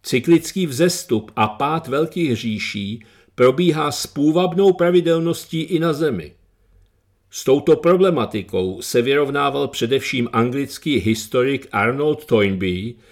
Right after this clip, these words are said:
jehož teorii o historických cyklech zapracoval do svého klasického díla Kosmická expedice Space Beagle, věhlasný vědecko-fantastický autor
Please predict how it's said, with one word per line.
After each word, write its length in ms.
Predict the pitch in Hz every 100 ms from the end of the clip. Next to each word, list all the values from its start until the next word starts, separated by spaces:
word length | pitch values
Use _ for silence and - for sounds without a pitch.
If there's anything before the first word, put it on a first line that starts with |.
| - _
jehož 480 | 104 117 123 160 -
teorii 600 | - 208 214 156 120 117
o 120 | 127
historických 920 | 113 135 - 170 170 170 - 156 139
cyklech 640 | - 175 165 107 80 - -
zapracoval 880 | - 113 98 120 131 - 139 151 160
do 120 | 143
svého 420 | - 123 120 160
klasického 760 | 160 127 - 131 - 165 160 127
díla 400 | 92 107 110 127
Kosmická 840 | - 117 - 135 143 - 170 160
expedice 840 | 123 - - 120 117 117 - 123
Space 540 | 98 - - 107 110 104
Beagle, 540 | 92 101 92 98 113 - _ _ _ _ _ _ _ -
věhlasný 720 | 104 117 123 170 170 - 196
vědecko-fantastický 1400 | 147 127 147 160 - 165 160 156 156 - 165 - - 120 -
autor 840 | 107 113 113 139 135 139 147